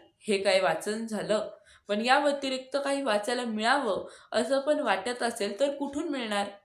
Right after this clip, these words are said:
शाळेची पुस्तकं तर मिळत नव्हती, तर अवांतर वाचनाचं कुठून मिळणार? पुढे हायस्कूलला गेल्यावरही तीच परिस्थिती होती. जिथे हायस्कूलचं शिक्षण झालं, तिथल्या गावच्या शेजारी एक छोटीशी लायब्ररी होती,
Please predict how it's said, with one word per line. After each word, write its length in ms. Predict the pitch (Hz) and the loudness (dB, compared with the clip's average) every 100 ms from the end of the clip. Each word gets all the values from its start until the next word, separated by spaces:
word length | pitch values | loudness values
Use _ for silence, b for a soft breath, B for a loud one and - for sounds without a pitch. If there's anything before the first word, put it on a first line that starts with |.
| _ b b b - | _ b b b 6
शाळेची 340 | 202 202 202 | 8 8 4
पुस्तकं 500 | 208 214 - 202 202 | -4 -8 -2 0 0
तर 220 | 202 190 | 0 0
मिळत 320 | 190 220 254 | -2 -4 -4
नव्हती, 500 | 262 254 214 226 226 _ b b - | -4 -6 -6 -12 -16 _ b b 4
तर 60 | |
अवांतर 500 | 311 254 247 285 294 | 6 6 6 4 4
वाचनाचं 480 | 302 262 - 277 277 | 4 4 0 -4 -4
कुठून 320 | 302 277 339 | -6 -6 -4
मिळणार? 340 | 285 226 202 202 - _ _ _ | -4 -2 -4 -6 -10 _ _ _
पुढे 140 | - 214 | -4 -2
हायस्कूलला 520 | 214 196 - 226 226 | 0 -4 -4 -2 -2
गेल्यावरही 640 | 220 196 190 190 202 208 247 | 0 2 2 2 0 -2 -4
तीच 300 | 269 254 - | -4 -4 -2
परिस्थिती 520 | 202 190 - 175 170 | -2 -2 -8 -8 -6
होती. 240 | 147 - - b b b - | -8 -10 -18 b b b -4
जिथे 220 | 240 330 | -2 0
हायस्कूलचं 560 | 320 247 233 269 254 277 | 0 0 -2 -6 -4 -6
शिक्षण 420 | 269 - 247 233 | -6 -4 -4 -2
झालं, 320 | 277 247 180 175 170 - | 0 0 0 -2 -6 -8
तिथल्या 280 | 220 - 262 | -6 -2 2
गावच्या 360 | 247 220 220 233 | 4 4 2 0
शेजारी 540 | 240 208 247 214 214 | 0 0 0 0 0
एक 180 | 254 - | -2 -2
छोटीशी 420 | 247 - 202 254 | -2 -2 -6 -2
लायब्ररी 540 | 247 190 185 196 196 214 | 2 2 2 -2 -2 -4
होती, 340 | 160 - - | -6 -12 -18